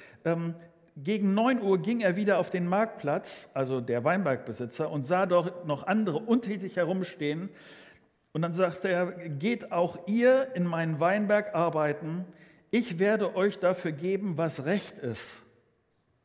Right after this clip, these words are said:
Was ist das denn? Ich weiß nicht, ob du, äh, einen Arbeitgeber hast, der so auch mit dir einen Vertrag geschlossen hat, so in der Art und Weise, äh, „Verlass dich drauf, ich werde dich gut bezahlen, alles, was recht ist und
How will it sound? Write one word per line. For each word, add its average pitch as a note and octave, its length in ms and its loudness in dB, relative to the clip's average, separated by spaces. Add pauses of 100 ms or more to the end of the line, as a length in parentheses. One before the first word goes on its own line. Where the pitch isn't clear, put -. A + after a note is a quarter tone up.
(460)
Was B2 120 -8
ist - 80 -4
das - 160 -4
denn? G#2+ 240 -4 (1400)
Ich - 120 -10
weiß G#3 200 4
nicht, G3 120 -4
ob F#3 180 2
du, G#3+ 380 2 (440)
äh, E3+ 60 0
einen E3 300 2
Arbeitgeber G3+ 720 6
hast, G#3+ 260 0
der F#3 420 6
so G3+ 280 4
auch G3 140 10
mit G#3 180 2
dir G#3+ 140 2
einen G#3+ 100 4
Vertrag G3+ 420 0
geschlossen G#3 480 0
hat, G3 160 2
so G#3 120 2
in F#3+ 100 6
der F#3+ 140 2
Art G3 180 6
und F#3 180 -2
Weise, F#3+ 380 4 (380)
äh, F#3 500 6
„Verlass A3+ 320 4
dich A#3 140 -2
drauf, G#3 260 6
ich F#3+ 140 0
werde G#3 180 4
dich G3 100 -2
gut G#3 220 -2
bezahlen, F#3+ 460 2
alles, A3 280 6
was F3+ 200 2
recht G3+ 240 4
ist G3 200 4
und F#3+ 200 0